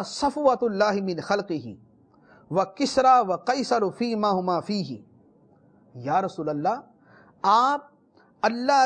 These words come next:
کی مخلوق میں سب سے برگزیدہ آدمی ہیں، اللہ کی مخلوق میں سب سے پیارے آدمی ہیں۔ کیسر و کسریٰ تو عیش و آرام میں ہیں اور آپ اللہ کے محبوب اور منتخب بندے ہو کر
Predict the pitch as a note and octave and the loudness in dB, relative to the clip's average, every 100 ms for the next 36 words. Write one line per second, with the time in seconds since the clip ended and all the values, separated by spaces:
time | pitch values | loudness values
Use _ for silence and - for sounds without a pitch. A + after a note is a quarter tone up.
0 | B3 C4 C4+ C4 G3+ G3 - A3 B3 C#4 | 2 -4 -2 -2 0 -2 -2 -2 2 2
1 | C4 A3+ A3 C4 C4+ - - C4 C#4+ C4+ | 2 0 0 0 -2 -4 -2 -2 -2 -4
2 | - D#4+ E4+ D#4 D4 C4 A#3+ E4 D4 A#3+ | -2 -2 0 0 0 0 0 0 0 2
3 | G#3+ F#3+ F3+ A2 G#2+ _ _ _ _ _ | 0 -2 -8 -10 -16 _ _ _ _ _
4 | _ _ _ - A3 B3+ D4 C4 C4+ G3+ | _ _ _ -6 -4 0 0 0 -2 0
5 | F3 A3 C4+ C#4+ D4 C#4 - A#3 A3+ G#3 | -2 0 -2 -4 -4 -6 -2 -2 0 0
6 | E4 F4 - C#4 C#4 D4+ A3+ G3 G3 G3+ | 0 -2 0 2 2 2 2 2 0 -6
7 | D3 B2 D#2+ _ _ _ _ _ _ _ | -6 -8 -12 _ _ _ _ _ _ _
8 | _ _ _ - F#3+ G#3+ G#3 C4 C4+ C4+ | _ _ _ -4 2 2 2 -2 0 0
9 | - A3 G3 B3+ B3+ C4 B3+ B3 G3+ G#3+ | -2 -8 -4 0 0 0 -4 -2 0 0
10 | - C4 - G3 G3 A#3 D#4 D#4+ C4+ F#3+ | 0 -2 -2 -4 0 0 -2 -2 -2 -2
11 | C#3 G2+ _ _ _ - G#3+ G#3+ G3+ A#3+ | -6 -12 _ _ _ -4 -4 0 0 2
12 | C4 A#3+ G3 G3 A#3 A#3+ B3+ A#3 D#3+ D#3+ | 0 -2 -4 0 0 0 -2 -6 -4 -4
13 | E3 A3 C#4+ G#3+ - - _ - B3 G3 | -2 0 0 0 -6 -20 _ 0 2 0
14 | F#3+ A#3 A3 - - B3 F3+ G3 A#3+ C#4 | -2 -4 -2 -2 -2 -2 -2 -2 2 2
15 | G#3 G3 A#3 | 2 2 -2